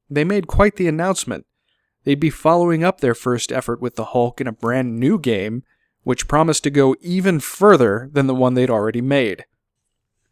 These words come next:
The biggest piece of info to come out of it? No more Bruce Banner levels. This time, you'd play solely as his powerful alter ego, but now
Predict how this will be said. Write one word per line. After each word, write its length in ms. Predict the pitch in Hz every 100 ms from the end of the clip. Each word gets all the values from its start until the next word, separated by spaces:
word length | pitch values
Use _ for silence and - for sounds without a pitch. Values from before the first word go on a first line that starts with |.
| -
The 60 |
biggest 400 | 120 127 160 -
piece 220 | - 170 151
of 120 | 143
info 320 | 160 170 165
to 80 | 143
come 180 | 139 135
out 160 | 131
of 140 | 160 190
it? 160 | 214 _ _ _ _ _ _ _ _ _
No 340 | 131 123 139 165
more 680 | 165 147 127 127 127 131 -
Bruce 340 | - 117 120 -
Banner 400 | 123 113 104 76
levels. 520 | 58 58 55 - - _ _ _ _ _ -
This 260 | 135 156
time, 420 | - 117 107 110 - _
you'd 240 | 131 123
play 240 | - 123 117
solely 800 | - - 143 170 127 117 127 _ -
as 180 | 127 127
his 140 | 135
powerful 520 | - 127 127 131 131
alter 360 | 127 123 - 143
ego, 360 | 160 127 101 107
but 200 | 123 127
now 380 | 135 143 135